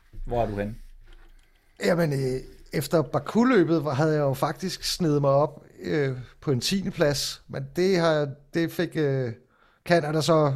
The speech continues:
Speaker 2: ødelagt, så jeg, jeg røget fire ned igen. Så, øh, så Run Speak Racing på en fjortende plads.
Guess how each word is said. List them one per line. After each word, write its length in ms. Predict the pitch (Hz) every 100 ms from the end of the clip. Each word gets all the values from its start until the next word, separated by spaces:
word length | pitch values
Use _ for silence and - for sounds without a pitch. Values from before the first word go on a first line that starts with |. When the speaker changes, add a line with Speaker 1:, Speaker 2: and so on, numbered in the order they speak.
| -
Speaker 2:
ødelagt, 360 | 151 147 139
så 120 | -
jeg, 240 | 165 156 156
jeg 160 | 180
røget 200 | 185 175
fire 260 | 139 190 196
ned 140 | 180
igen. 320 | 160 151 151 151 -
Så, 120 | -
øh, 300 | 156 151 147 139 _ _ - - _
så 240 | - 160
Run 260 | 156 170 185
Speak 220 | - 190
Racing 600 | 170 170 170 196 190 165 - - - -
på 120 | -
en 80 | 160
fjortende 320 | 151 151 156
plads. 340 | 143 151 -